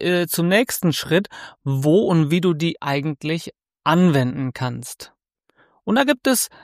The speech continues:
verschiedene Möglichkeiten mit, äh, von ganz einfach bis ein bisschen komplexer. Aber so haben alle Möglichkeiten ihre Vor-, ich will gar nicht sagen, ihre Nachteile,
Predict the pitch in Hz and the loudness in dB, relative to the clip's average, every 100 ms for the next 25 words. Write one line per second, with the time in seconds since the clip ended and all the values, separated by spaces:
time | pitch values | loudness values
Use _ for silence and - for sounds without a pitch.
0 | _ _ - - 185 - 226 240 240 233 | _ _ -12 -2 -2 2 0 2 2 4
1 | 226 226 - - - 170 170 196 233 240 | 4 2 -4 -8 -4 0 4 4 2 -2
2 | - 226 226 233 240 233 247 - - 175 | -2 0 0 0 -2 -2 -4 -10 -8 -2
3 | 180 180 175 - 175 170 170 - 175 175 | 0 0 -2 -2 0 2 0 -2 -2 -2
4 | 175 - 180 185 - 202 214 220 202 - | -4 0 0 2 0 0 0 0 -2 -10
5 | _ 190 190 - 165 165 160 180 185 160 | _ 0 0 0 0 2 0 0 0 -2
6 | 139 151 143 190 214 - 226 233 - - | -2 -4 0 -2 -2 0 0 -2 -8 -18
7 | - - - 185 175 180 185 - 190 185 | -20 -10 -2 0 2 2 0 0 2 2
8 | - 170 185 180 - 185 175 175 - 165 | 0 -2 0 -2 -2 -2 -2 -2 -4 -2
9 | 165 165 160 156 - 151 - 170 185 190 | 0 0 -2 -4 -6 -10 -2 2 4 2
10 | 196 - - - _ _ _ _ _ _ | -2 -16 -20 -20 _ _ _ _ _ _
11 | 131 117 - - 143 139 135 123 135 143 | -6 -6 -8 -2 0 2 2 2 2 2
12 | 139 147 127 127 139 175 - 214 220 247 | 0 -4 0 2 2 0 -2 2 2 2